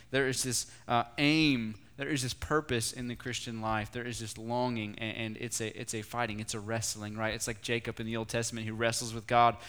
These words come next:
and says, "I'm not gonna let you go until you bless me." There is a fighting in your, uh, life to work out your own salvation.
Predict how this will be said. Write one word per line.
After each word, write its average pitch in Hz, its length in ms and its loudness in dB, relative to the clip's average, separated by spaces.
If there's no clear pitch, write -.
and 123 100 2
says, 127 120 4
"I'm 120 180 8
not 123 220 8
gonna 123 140 0
let 117 180 4
you 117 100 -4
go 120 260 4
until 113 220 -2
you 107 140 -2
bless 107 380 0
me." 101 160 -6
There 123 120 4
is 120 120 4
a 110 120 2
fighting 143 480 8
in 135 420 2
your, 147 580 2
uh, 117 380 4
life 120 420 4
to 123 140 -4
work 123 320 -2
out 127 200 6
your 117 200 -2
own 113 400 -2
salvation. 101 680 -6